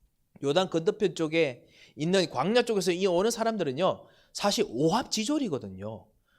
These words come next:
그 소위 말하는 오랑캐들입니다. 별로 이렇게 훈련도 안 되고 단련도 안, 안 됐어요. 가장 좀 지독하다면 아말렉 쪽 속 정도? 아주 지독합니다. 하지만은 그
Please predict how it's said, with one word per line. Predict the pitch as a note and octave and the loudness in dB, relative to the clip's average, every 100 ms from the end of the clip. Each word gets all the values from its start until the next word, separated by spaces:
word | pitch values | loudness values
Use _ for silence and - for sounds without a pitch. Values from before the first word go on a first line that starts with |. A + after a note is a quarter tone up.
| _ | _
그 | - C#3 | -4 -2
소위 | - A3 | 4 4
말하는 | C4 F#3+ E3 A2+ | 6 4 2 0
오랑캐들입니다. | B2 E3+ E4 - E3+ A2+ G2 G2 A2+ G#2+ - _ _ _ _ - | 2 2 0 -2 -4 -4 -10 -8 -8 -8 -12 _ _ _ _ 0
별로 | E3+ A3 D4+ | 4 6 4
이렇게 | C#4+ C4+ | 2 2
훈련도 | F3+ - C#4+ D4+ C#4 | 0 0 0 2 2
안 | D3 | 2
되고 | F#3+ F3 | 0 -2
단련도 | C3 G3 F#3 | -2 -4 -4
안, | G#2+ - - | -10 -14 -14
안 | A2+ | -12
됐어요. | A2+ A2 F3+ G#2+ - - - - | -10 -2 -2 -2 -8 -20 -16 -2
가장 | - D4+ D#4 G#3+ - | 2 4 4 2 -2
좀 | F#3 E3 | -4 0
지독하다면 | - G#3+ B3+ F3 C3+ - | 2 2 2 2 0 0
아말렉 | B2 D3+ F#3+ C4 | 0 4 4 4
쪽 | A#3+ G#3 | 2 0
속 | A3 G#3+ | -2 -2
정도? | C#3+ C#3 G#3 - - _ _ _ - | -4 0 -2 -2 -16 _ _ _ -16
아주 | A#2 A#3 F4+ G#4+ | -4 -2 -2 -2
지독합니다. | - G3+ C#4+ F3 E3 G#3 G#2+ - _ _ | -2 -2 -4 -8 -6 -6 -8 -16 _ _
하지만은 | - D#4 E4 A3+ A#3+ F3 - - - _ _ | 0 0 2 2 2 0 -6 -20 -20 _ _
그 | - C4 D#4+ | 2 4 4